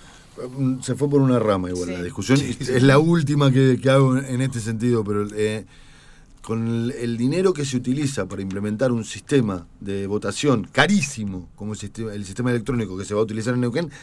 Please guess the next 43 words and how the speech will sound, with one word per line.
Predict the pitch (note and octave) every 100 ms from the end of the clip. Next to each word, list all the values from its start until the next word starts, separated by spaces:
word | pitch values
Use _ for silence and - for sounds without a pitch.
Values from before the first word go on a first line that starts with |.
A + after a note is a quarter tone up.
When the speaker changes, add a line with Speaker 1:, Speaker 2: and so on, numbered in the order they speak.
| - -
Speaker 1:
tranquilamente | C#3+ C#3 E3+ D#3+ A3 C#3+
el | G2
Estado | F#2+ G#2
podría | G2+ G#2+ A2
garantizar | G#2+ G2+ G2 A2
la |
impresión | G#2 G#2 G#2
de | G#2+
boletas | G#2 G2+ G2
a | G2+
los | G2
partidos | - G#2+
más | G2+
chicos. | G2 F#2
Speaker 3:
Mira, | C#3 C#3 C#3
mi | C3+ G3
partido | - - D3 - C#3 C3
político | A#2+ A#2 D#3 E3+ - A#2
lo | A2
que |
sostiene | F#2+ A#2 - A#2+ G2
como | F2+ F#2+ F#2
sistema, | - F#2+ - D3 C3+ A2+ F#2 - - -
¿qué | F3
proponemos | E3 D#3+ C#3+ D3 C#3+
nosotros? | A#2 E3 F3+ A#2+ -
Sistema | B2 - B2 G2+
de | G#2+
boleta | G#2+ B2+ G3 E3 D#3
única | C#3 D#3+ D#3+ G#2
papel. | E2+ E2 - - -
Speaker 1:
Bien. | - - - - - - - - - - -
Aunque | B2 B2
se | A2
tarde | A2+ G2+ G#2
mucho | G#2 G2+
más | G2
en | F#2
fiscal-, | - F2 E2+
en | F2+ F#2+ F2 F2 F2 F2 F2
hacer |
el | F2
Speaker 3:
Boleta | F2+